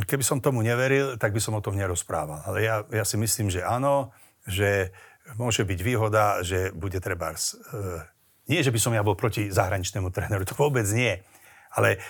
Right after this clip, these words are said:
od toho zahraničného trénera by som očakával, e,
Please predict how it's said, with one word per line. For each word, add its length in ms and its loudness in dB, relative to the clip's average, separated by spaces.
od 180 0
toho 160 2
zahraničného 480 2
trénera 400 2
by 80 -2
som 160 2
očakával, 720 2
e, 320 -2